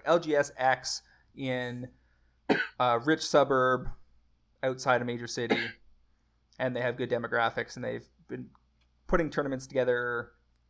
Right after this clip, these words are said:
three days a week for twenty years. Wizards is basically saying, "We want to capture twenty percent of the profit that you currently have extra. That's not gonna kill you, it's just gonna sting."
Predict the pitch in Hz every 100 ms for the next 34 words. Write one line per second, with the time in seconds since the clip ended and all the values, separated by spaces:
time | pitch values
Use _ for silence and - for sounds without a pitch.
0 | _ - 147 131 131 123 123 120 - 117
1 | 120 104 - - - _ _ _ _ _
2 | _ _ _ _ _ _ _ _ _ _
3 | _ _ 143 214 269 208 165 160 160 -
4 | 139 131 127 120 135 170 202 185 - -
5 | - 139 131 _ _ - 143 139 131 -
6 | 160 165 143 139 127 127 139 123 - -
7 | - 123 - 123 - _ _ _ - 120
8 | 131 131 127 131 120 107 113 107 - _
9 | _ - - - 117 110 - 156 165 -
10 | - - - _ _ _ _ _ _ _
11 | _ _ 131 131 175 226 220 214 - 294
12 | 311 131 170 120 - _ - 139 156 -
13 | 123 - - 117